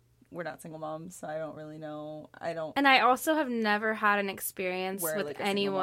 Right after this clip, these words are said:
Speaker 2: anyone
Speaker 1: is trying to get
Speaker 2: hitting
Speaker 1: with, yeah.
Speaker 2: Uh, first of all, don't get any ideas because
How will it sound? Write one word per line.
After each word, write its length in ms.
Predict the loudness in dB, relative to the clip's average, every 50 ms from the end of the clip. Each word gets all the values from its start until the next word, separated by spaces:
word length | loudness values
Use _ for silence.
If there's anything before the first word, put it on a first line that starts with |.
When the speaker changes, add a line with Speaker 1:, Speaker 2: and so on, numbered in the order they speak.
| 2
Speaker 2:
anyone 240 | 2 0 -2 -4 -6 -6 -8
Speaker 1:
is 80 | -8 -12
trying 200 | -14 -12 -12 -4
to 40 | 0
get 40 | 0 0
Speaker 2:
hitting 240 | 0 -2 -4 -6 -10
Speaker 1:
with, 80 | -10 -8
yeah. 380 | -6 -6 -4 -4 -4 -6 -8 -10 -12 -16 _ _ _ -6
Speaker 2:
Uh, 100 | -6 0
first 340 | 4 6 6 6 4 2
of 80 | 2 4
all, 400 | 6 6 6 6 6 4 2 0 -6 -8 -14 -18 _ _ _ -10 -6 2
don't 200 | 4 4 4 6
get 160 | 6 6 6
any 180 | 6 4 4 4
ideas 360 | 2 2 4 2 2 2 0
because 220 | -2 -4 -4 -4